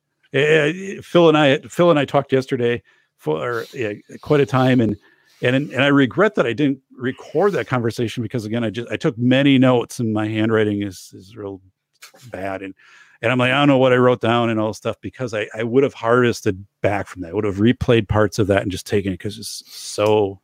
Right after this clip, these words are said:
so intellectual, um, the intellectual feast. But yeah, wh-, what do you think, Phil?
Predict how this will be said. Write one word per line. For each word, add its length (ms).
so 220
intellectual, 600
um, 300
the 100
intellectual 400
feast. 300
But 120
yeah, 120
wh-, 200
what 160
do 40
you 60
think, 180
Phil? 240